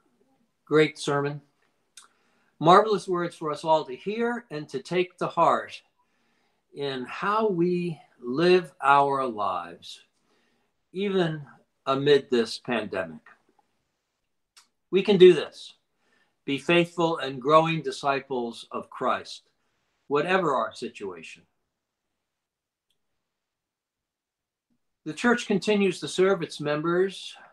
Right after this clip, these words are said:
friends, and community throughout this time of physical distancing. We need your generosity to maintain and empower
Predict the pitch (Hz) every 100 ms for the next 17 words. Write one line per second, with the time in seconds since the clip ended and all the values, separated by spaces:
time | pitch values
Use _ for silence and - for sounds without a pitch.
0 | _ - 151 147 165 170 - 147 135 127
1 | - 131 131 139 147 160 165 147 139 156
2 | - 143 131 - 139 127 139 127 113 113
3 | 110 _ _ _ 147 131 127 127 117 127
4 | 117 - 113 - 127 143 - _ _ _
5 | _ _ _ _ _ _ _ _ _ _
6 | _ - 139 147 151 147 135 143 135 135
7 | 139 143 - 160 160 - 143 135 135 151
8 | 147 151 165 160 - - 131 131 123 147
9 | 151 156 143 127 120